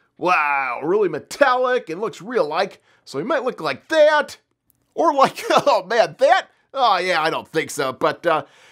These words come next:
well, unfortunately, this is the only picture I've been able to find that looks like a real-life Sonic because, like I said, no one is even talking about it, which I'm not sure why. It makes so much sense to actually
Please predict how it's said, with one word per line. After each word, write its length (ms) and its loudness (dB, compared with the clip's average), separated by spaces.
well, 140 0
unfortunately, 500 -2
this 220 -4
is 80 -10
the 160 -8
only 180 -2
picture 340 -4
I've 120 -2
been 100 0
able 240 -2
to 80 -16
find 200 2
that 60 -8
looks 180 -12
like 100 -12
a 60 -10
real-life 400 -2
Sonic 340 -2
because, 260 -4
like 160 0
I 60 2
said, 320 0
no 200 -6
one 240 0
is 220 -8
even 360 -2
talking 480 0
about 280 -4
it, 200 -8
which 480 -6
I'm 140 -12
not 140 -4
sure 220 -4
why. 380 0
It 120 -4
makes 180 -10
so 200 -6
much 180 0
sense 420 -4
to 180 -8
actually 520 -4